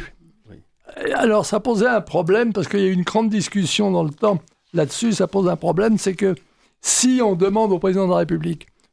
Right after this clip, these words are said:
Speaker 2: de s'adresser au président des assemblées, au chef du gouvernement, machin, on sait, la guerre est terminée.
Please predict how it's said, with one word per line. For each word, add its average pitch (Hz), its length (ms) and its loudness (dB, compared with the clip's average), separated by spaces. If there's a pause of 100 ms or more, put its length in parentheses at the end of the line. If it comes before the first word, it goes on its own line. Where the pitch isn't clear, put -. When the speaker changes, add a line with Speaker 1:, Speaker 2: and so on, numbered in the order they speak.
(100)
Speaker 2:
de 202 80 2
s'adresser 185 600 0
au 190 100 4
président 165 420 0
des 160 200 2
assemblées, 170 560 0
au 165 240 2
chef 185 200 0
du 160 120 0
gouvernement, 202 500 0
machin, 185 280 0
on 175 100 0
sait, 214 180 0 (360)
la 165 100 2
guerre 156 180 2
est 156 60 -4
terminée. 156 480 0